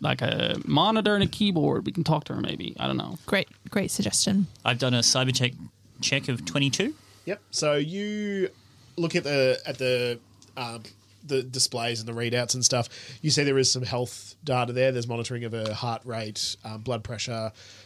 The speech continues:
Speaker 4: uh, endorphins, all that sort of stuff. You can see that she's got pretty high heightened adrenaline at the moment. Um, and you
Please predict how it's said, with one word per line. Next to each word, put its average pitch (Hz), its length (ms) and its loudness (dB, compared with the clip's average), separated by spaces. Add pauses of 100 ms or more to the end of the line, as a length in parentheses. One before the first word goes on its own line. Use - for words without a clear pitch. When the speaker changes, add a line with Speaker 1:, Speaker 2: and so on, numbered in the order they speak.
(160)
Speaker 4:
uh, 120 180 -2
endorphins, 113 600 -2
all 117 80 -2
that 107 180 -4
sort 113 120 -4
of 110 60 0
stuff. 120 280 2
You 123 60 -2
can 131 100 -4
see 147 120 2
that 131 100 -4
she's 120 120 0
got 123 140 -6
pretty 131 240 -2
high 117 600 -2
heightened 127 380 -4
adrenaline 147 600 -4
at 147 80 -8
the 147 80 -10
moment. 190 400 -4 (520)
Um, 127 500 -2 (840)
and 135 360 0
you 147 280 0